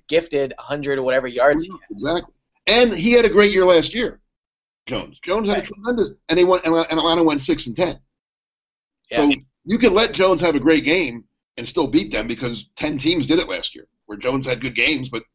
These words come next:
Speaker 2: they lost. And, and again, when, and I hate to put it all on one thing, but if Parkey makes that field goal, are we, is this whole conversation different?
Speaker 1: I don't think so. And this is what I wrote this morning was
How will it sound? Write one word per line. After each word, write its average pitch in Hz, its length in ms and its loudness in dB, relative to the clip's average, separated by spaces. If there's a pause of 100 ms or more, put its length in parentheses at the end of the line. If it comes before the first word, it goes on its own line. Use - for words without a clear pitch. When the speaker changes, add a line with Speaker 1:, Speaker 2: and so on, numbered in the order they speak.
(200)
Speaker 2:
they 123 80 -10
lost. - 380 -2 (320)
And, 208 300 0 (340)
and 160 120 2
again, 127 440 0 (420)
when, 139 240 -2 (300)
and 135 160 -2
I 131 80 -2
hate 170 160 4
to 160 80 -2
put 139 120 -2
it 139 40 4
all 135 260 6
on 120 80 -2
one 123 180 0
thing, 127 240 -4
but 110 140 -8 (1000)
if 123 180 -8
Parkey 170 460 0
makes 147 240 0
that 131 180 -2
field 117 280 -4
goal, 76 300 -12 (140)
are 101 100 -2
we, 107 280 -8 (240)
is 113 120 -4
this 120 140 -4
whole 127 160 0
conversation 123 600 -2
different? 131 320 -4 (1080)
Speaker 1:
I 214 120 2
don't 294 180 4
think 262 180 4
so. 127 220 2
And 123 120 -6
this 208 140 -2
is 262 80 -4
what 214 160 0
I 185 60 2
wrote 180 180 0
this 160 220 -10
morning 170 260 0
was 123 240 -6